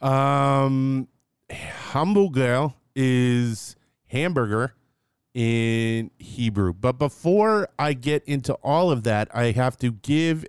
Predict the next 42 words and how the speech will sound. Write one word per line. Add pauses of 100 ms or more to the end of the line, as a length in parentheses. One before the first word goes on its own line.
a
wonderful,
huge
shout
out (720)
to
Reuven (540)
and
the
Revivo
Project.
And
if
you
don't
know
who
the
Revivo
Project
is,
you
heard
them (100)
at
the
beginning
of
this
podcast.
And
if
you (560)
stick
through
it
all
the
way
through
this
hour,